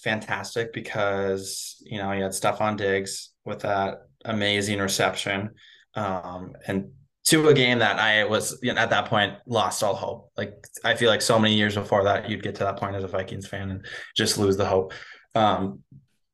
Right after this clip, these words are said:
so it was a fantastic ending to beat the Saints. But another reason why it is, was so great is we were watching it at my then roommate Hunter Nielsen's house,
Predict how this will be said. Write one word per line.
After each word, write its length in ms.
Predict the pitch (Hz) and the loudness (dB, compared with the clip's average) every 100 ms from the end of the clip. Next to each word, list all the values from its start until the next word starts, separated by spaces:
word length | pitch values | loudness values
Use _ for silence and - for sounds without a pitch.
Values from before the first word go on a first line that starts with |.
| _ _ _ _ _ - | _ _ _ _ _ 0
so 100 | 143 | 4
it 40 | |
was 60 | 131 | 6
a 100 | 131 | 6
fantastic 560 | 131 120 123 - 117 | 4 2 0 0 -2
ending 500 | 113 104 104 101 98 _ _ _ | 0 0 -2 -4 -10 _ _ _
to 100 | - | -6
beat 180 | 101 98 | -4 -2
the 100 | 98 | -4
Saints. 360 | 98 92 95 | -4 -4 -8
But 300 | - 107 - | 0 0 2
another 340 | 110 107 143 170 | 0 4 4 4
reason 420 | 123 104 107 101 | 4 0 -2 -2
why 240 | 98 95 | -2 -2
it 200 | 95 - | -6 -6
is, 340 | 98 95 101 - | -8 -8 -10 -10
was 120 | 104 98 | -8 0
so 140 | 104 | 2
great 240 | 98 98 | 2 2
is 200 | 95 98 - - - - - | 2 0 -8 -20 -20 -20 -2
we 160 | 120 | 4
were 160 | 123 117 | 8 8
watching 400 | 113 107 123 110 | 8 4 0 0
it 240 | 107 95 | 0 0
at 420 | 110 104 101 98 | -2 0 -2 -4
my 340 | 110 101 98 98 | -6 -4 -2 -2
then 300 | 107 107 104 | 0 0 -2
roommate 420 | 107 107 104 104 | -2 0 -2 -2
Hunter 320 | - 110 104 | -6 -6 -6
Nielsen's 440 | 95 101 101 107 104 | -6 -6 -4 -6 -2
house, 420 | 98 98 - | -2 -2 -6